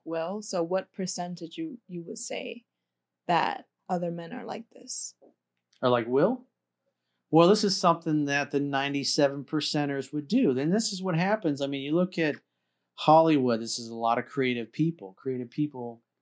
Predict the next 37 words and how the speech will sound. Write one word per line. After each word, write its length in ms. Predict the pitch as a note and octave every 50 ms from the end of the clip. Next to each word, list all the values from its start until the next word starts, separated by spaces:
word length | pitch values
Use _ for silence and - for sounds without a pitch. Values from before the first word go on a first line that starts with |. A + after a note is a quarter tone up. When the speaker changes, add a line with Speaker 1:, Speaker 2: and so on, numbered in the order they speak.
| _ _ _
Speaker 2:
need 260 | - C3+ C#3 C#3 C3 C3+
feminine 520 | - - D3+ C#3 C3+ C3 C3 C3 D3 F#3
energy. 320 | A3 G#3 C#3+ A#2+ A#2+ B2
This 100 | D#3+ G#3
is 100 | G3 D#3
men 220 | D3 D#3 E3 E3 D#3+
and 80 | D3
women 200 | C#3+ D3+ D3 C#3
both. 220 | C3 F#3 G3+ D3+ -
We 120 | C3+ C3+
all 180 | B2+ C#3+ F3 F3+
have 220 | D#3 B2+ A2+ A#2
masculine 480 | A#2+ A#2 A#2+ B2 - - - A#2+ A2+ A2+
and 100 | A2+ A2
feminine 300 | - A#2+ A2+ A2 A2 B2+
energy. 340 | D#3+ F3+ D#3 B2 A#2+ A#2 A#2
It's 100 | A2+ -
just 220 | A#2+ A2+ - - _ _ _ _ _ _
what 160 | _ B2+ B2+ B2+
essence 380 | B2+ B2+ B2+ - B2 A2+ -
is 120 | A2+ G#2+ -
dominant. 520 | - A#2 A#2 A#2+ A#2+ A#2+ A#2+ A#2 - - _ _ _ _ _ - _ _ _ _
And 120 | - B2 A#2
so 300 | - D3 C3 C3 C3 B2
for 140 | - - B2+
creative 540 | - - C#3 C3+ C#3+ F3 B3 D4 C4+ G3+
people, 720 | - - B2+ A#2+ A2+ - - A2 G#2+ G#2+ A2 B2 D3+ D3+ - _ _ _ _ _ _ _ _ _ _ _
it's 280 | _ C3+ C3 C3 C3 -
feminine 640 | - - - - - - C3 B2+ B2+ B2+ B2+ C3 C#3
energy. 440 | D#3+ F#3+ A3+ C4 G#3 D3+ C3 A2+ G#2+
Feminine 360 | - - C3 B2+ B2+ B2+ C3+
energy 240 | C#3 C3+ B2+ C3 B2
grows 320 | C3 C3 B2+ B2+ - -
through 120 | - C3
praise. 560 | A#2+ - - D3 D3+ D3 C#3 B2 A2+ A2 - -
And 80 | A2+
so, 160 | - - A#2+